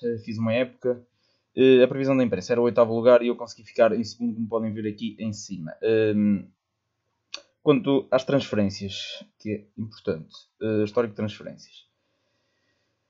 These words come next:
Nas entradas, eh, comprei alguns jogadores, ora, a partir de,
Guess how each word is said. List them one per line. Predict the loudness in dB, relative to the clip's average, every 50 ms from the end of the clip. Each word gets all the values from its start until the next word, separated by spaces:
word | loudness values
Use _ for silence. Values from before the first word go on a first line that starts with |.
| _ _ _ _
Nas | 4 8 8 10 8 8 4 -2 -2 0 2
entradas, | 4 4 4 4 4 4 2 2 -4 -8 -8 -10 -6 2
eh, | 6 8 8 10 10 10 10 10 10 10 10 10 8 8 6 2 -2 -6 -14 -16 -6 0
comprei | 2 2 4 6 6 4 4 4 0 _ _
alguns | 0 0 0 0 0 -2 -2 -2
jogadores, | -2 0 0 2 2 2 2 0 -2 -6 -10 -10 -10 -10 -10 -10 -10 -12 -14 _ _
ora, | -2 0 0 0 0 -2 -4 _ _ _ _ _ _ _ _ _ -6
a | -6
partir | -4 -2 -4 -6 -4 -4 -4 -2 -2 -2 -2
de, | -4 -4 -2 -2 0 0 0 0 -2 -2 -4 -6